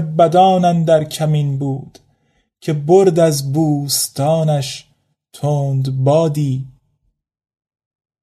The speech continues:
چون مرد ندیم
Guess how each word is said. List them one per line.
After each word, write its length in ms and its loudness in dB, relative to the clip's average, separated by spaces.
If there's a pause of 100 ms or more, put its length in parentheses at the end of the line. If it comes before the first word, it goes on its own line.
(680)
چون 220 -4
مرد 540 2
ندیم 840 0